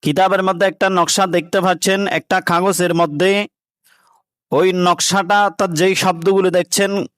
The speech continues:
নকশা আকারে ওই শব্দগুলো লিখবেন একটা কাগজের মধ্যে, লিখে তাবিজ বানাবেন।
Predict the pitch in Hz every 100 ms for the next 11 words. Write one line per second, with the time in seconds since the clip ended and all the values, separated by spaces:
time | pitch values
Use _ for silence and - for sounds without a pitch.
0 | _ _ _ _ _ _ _ - 139 165
1 | - - 190 190 175 180 185 196 202 196
2 | 185 196 202 202 - 196 175 196 185 185
3 | 185 170 151 190 175 - 175 175 165 175
4 | 190 185 170 147 196 185 170 165 196 175
5 | 165 175 151 151 135 120 107